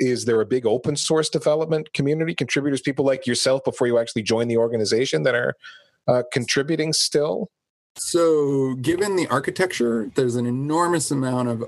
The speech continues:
Speaker 2: open source contributions towards plugins. So data sources and panel visualizations, there's a super vibrant c-, community of making more connections to data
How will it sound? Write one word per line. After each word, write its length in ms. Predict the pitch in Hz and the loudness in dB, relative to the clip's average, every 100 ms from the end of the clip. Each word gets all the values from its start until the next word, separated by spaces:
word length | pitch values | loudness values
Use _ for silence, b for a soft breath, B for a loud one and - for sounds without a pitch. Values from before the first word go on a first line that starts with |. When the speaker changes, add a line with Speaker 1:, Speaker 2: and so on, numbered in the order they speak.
| - | -2
Speaker 2:
open 280 | 123 127 120 | 0 0 -2
source 340 | 131 117 117 | 0 0 -2
contributions 1000 | - 113 104 113 107 110 - 110 104 107 | -6 -4 -2 -4 -2 -4 -2 -4 -4 -8
towards 600 | - - 117 107 101 107 - | -10 -2 0 0 -2 -6 -8
plugins. 720 | - 104 98 - - 117 - - - | -4 -2 -2 -6 -6 -8 -10 -16 -4
So 400 | - 107 101 120 _ B B B _ - | -2 0 -2 -6 _ B B B _ 0
data 260 | 127 135 | 2 2
sources 680 | 127 147 135 123 135 131 120 | 0 0 0 0 0 0 -2
and 180 | 107 104 | -4 -4
panel 320 | 117 117 113 | -2 -2 0
visualizations, 1080 | 110 107 107 101 113 120 156 120 170 147 - 123 | -2 0 0 0 -2 0 -2 -2 -4 -6 -8 -2
there's 240 | 117 110 | -2 0
a 180 | 107 104 - | -4 -4 -6
super 540 | - - 147 131 117 | -6 -2 0 0 -2
vibrant 500 | 107 107 113 107 - _ _ _ _ _ _ _ _ _ - - | -2 -2 -2 -4 -8 _ _ _ _ _ _ _ _ _ -20 -10
c-, 80 | - - | -8 -4
community 560 | - 113 117 127 143 147 | -2 0 0 -2 -2 0
of 140 | 127 | -2
making 840 | 117 117 113 117 107 104 104 - - - - - _ - | -2 -4 -4 -4 -4 -2 -6 -8 -14 -16 -20 -20 _ -4
more 260 | 135 143 147 | -2 0 -2
connections 560 | - 123 120 135 117 | -2 -4 -2 -4 -4
to 160 | - 120 | -4 -2
data 540 | 113 110 104 104 101 | 0 0 0 -2 -6